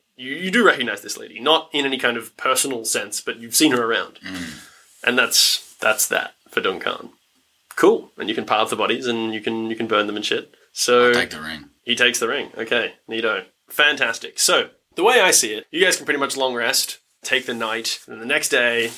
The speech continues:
Speaker 1: you, you can, you can help with the cleanup efforts, basically, like you've been doing. The, you can assume that the, the fit monks are tending to the wounded, the rest of them are just kinda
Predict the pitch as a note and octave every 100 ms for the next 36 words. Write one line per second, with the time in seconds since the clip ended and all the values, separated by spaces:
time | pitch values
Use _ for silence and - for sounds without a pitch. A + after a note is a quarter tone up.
0 | - B2+ F#3 F3+ F#3+ F#3 F3 - A3+ -
1 | D#3 - C3+ A#2 A2+ G#2 G2+ - F#2 -
2 | A2+ G2 A2 B2 A#2 A#2 A#2 A#2 A#2 A#2
3 | A#2+ A2+ A#2 B2 A#2+ B2+ A#2+ A#2 A#2 A#2
4 | - D#3 C#3 C3 B2 C3+ B2+ A#2+ A#2+ B2
5 | B2+ B2 B2+ A#2+ B2 B2 C3+ - B2 B2
6 | A#2 - B2 A2+ A2